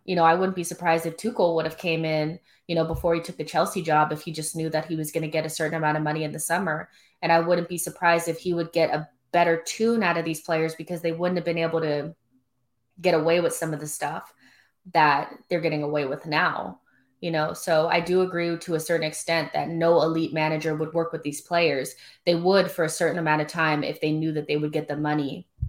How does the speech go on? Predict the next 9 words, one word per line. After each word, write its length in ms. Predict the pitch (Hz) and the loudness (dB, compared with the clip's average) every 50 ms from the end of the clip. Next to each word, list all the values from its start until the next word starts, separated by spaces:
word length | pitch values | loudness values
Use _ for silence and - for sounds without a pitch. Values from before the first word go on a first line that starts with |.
| - - | -8 -6
to 100 | - 190 | -8 -8
turn 260 | - - - 165 160 | -6 -4 -4 -2 -2
over 200 | 151 147 151 147 | -2 -2 -2 -4
the 100 | - - | -6 -6
squad. 540 | - - - 113 - - 104 120 220 208 196 _ _ _ _ _ _ - - - _ _ _ _ _ 262 _ _ _ _ _ _ _ _ _ _ _ _ - - - - _ _ _ _ _ _ _ - - - _ _ _ _ _ _ _ _ _ _ _ - | -10 -10 -8 -4 -2 -2 -2 -2 -4 -8 -12 _ _ _ _ _ _ -20 -20 -20 _ _ _ _ _ _ _ _ _ _ _ _ _ _ _ _ _ _ -18 -16 -16 -18 _ _ _ _ _ _ _ -20 -20 -20 _ _ _ _ _ _ _ _ _ _ _ 0
Lone 180 | 196 202 214 | 2 2 2
Star 200 | 208 - 208 190 | 2 2 0 0
says, 420 | 190 - 190 175 170 170 165 165 - | 0 0 2 4 4 4 4 0 -4
"Pepe, 680 | - 202 190 185 - 190 180 185 180 180 180 175 175 | -2 -2 -2 0 2 2 4 4 4 4 2 0 0